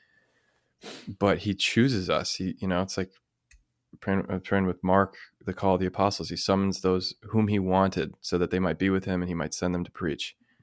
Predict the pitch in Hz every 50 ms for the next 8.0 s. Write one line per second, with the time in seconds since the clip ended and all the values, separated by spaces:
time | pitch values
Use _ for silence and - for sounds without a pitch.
0 | _ _ - 85 90 - - - 104 95 104 101 98 104 90 - - 95 98 104
1 | 107 101 92 82 80 - - 90 90 95 90 85 87 90 87 90 90 90 - -
2 | 73 64 69 - - - - 87 92 87 80 - - - 87 90 87 92 85 71
3 | 73 80 - - 82 82 80 - _ _ _ _ _ _ _ _ _ - 90 85
4 | 87 85 98 110 113 - - 67 82 - - 85 82 78 73 80 - - - _
5 | _ _ _ _ _ _ _ _ _ _ _ _ _ _ _ _ _ _ _ _
6 | - 101 104 - - 101 92 87 82 90 87 90 92 87 87 85 80 - - 92
7 | 90 - - 87 87 92 92 90 85 80 80 82 - - - 85 87 85 78 -